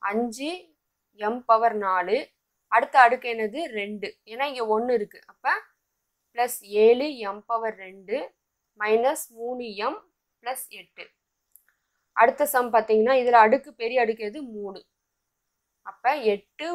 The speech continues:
y power three. அடுத்து பாத்தீங்கன்னா ரெண்டு plus root அஞ்சு ஒய்யின் அடுக்கு ரெண்டு. அடுத்து பாத்தீங்கன்னா plus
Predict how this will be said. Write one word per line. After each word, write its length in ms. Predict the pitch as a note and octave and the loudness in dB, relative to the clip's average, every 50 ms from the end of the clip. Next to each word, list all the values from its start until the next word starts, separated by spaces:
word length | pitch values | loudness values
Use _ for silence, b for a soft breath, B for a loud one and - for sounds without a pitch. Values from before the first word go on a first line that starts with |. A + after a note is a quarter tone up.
| D#4 B3+ | -2 2
y 220 | A3 G#3+ A#3 B3+ B3 - | 2 2 2 2 0 -4
power 320 | - B3+ A#3+ A#3 A#3 A3+ - | -4 -4 -4 -2 -4 -8 -8
three. 240 | _ G3 G3+ G#3+ B3+ D#4 F4 - _ _ _ _ | _ -18 -14 -12 -10 -10 -12 -14 _ _ _ _
அடுத்து 300 | G#3+ A3 A3 - - C4 | -8 -6 -6 -8 -10 -12
பாத்தீங்கன்னா 440 | A#3 A#3 A3 - A3 G#3 G#3+ A#3+ D4 D4+ | -12 -12 -12 -10 -8 -6 -4 -2 -2 -2
ரெண்டு 340 | A3+ G#3 G#3 A3 A3 G3+ G3 - _ _ | -2 -4 -4 -4 -4 -4 -6 -6 _ _
plus 320 | _ G#3+ A3 A3 A3 - - A3+ | _ -8 -8 -8 -8 -12 -18 _
root 300 | G#3+ A#3+ C4 C#4+ B3+ _ | _ -10 -10 -10 -10 _
அஞ்சு 400 | A3+ A3 A3 A3 A3 G#3+ B3 D4+ E4+ F4+ - _ _ _ | -8 -8 -8 -8 -10 -10 -12 -14 -14 -14 -16 _ _ _
ஒய்யின் 320 | _ G#3 G#3+ A3 A#3 B3 B3 | _ -14 -12 -10 -8 -6 -2
அடுக்கு 300 | A#3 G#3+ A3 A3 - A3 | -2 -2 -2 -2 -4 -12
ரெண்டு. 400 | G3+ F#3+ F#3+ G3+ G3 F#3+ G#3+ C#4 E4 - _ _ _ _ _ _ _ _ _ _ _ _ - | -16 -16 -18 -20 -12 -8 -6 -6 -6 -8 _ _ _ _ _ _ _ _ _ _ _ _ -4
அடுத்து 220 | A3+ A3+ A3 C4+ | -4 -4 -4 -6
பாத்தீங்கன்னா 380 | A#3 A#3+ A3 A3 G#3+ A#3 D4+ E4 - | -6 -4 -2 0 0 0 0 -2 -4
plus 300 | _ B3 C4 D#4+ D#4+ - | _ -6 -4 -4 -4 -6